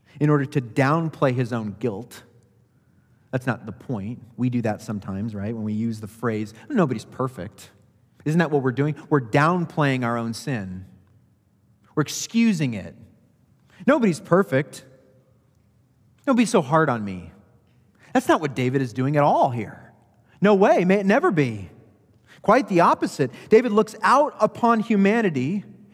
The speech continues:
He sees how enslaved we all are to sin.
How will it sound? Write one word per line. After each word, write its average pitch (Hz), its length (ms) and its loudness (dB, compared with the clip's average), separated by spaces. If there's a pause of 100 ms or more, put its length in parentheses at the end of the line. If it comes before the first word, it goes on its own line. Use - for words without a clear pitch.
(180)
He 233 100 6
sees 247 320 2
how 190 200 0
enslaved 208 960 2 (160)
we 208 160 4
all 208 340 4
are 180 220 2
to 143 160 -6
sin. 185 760 -2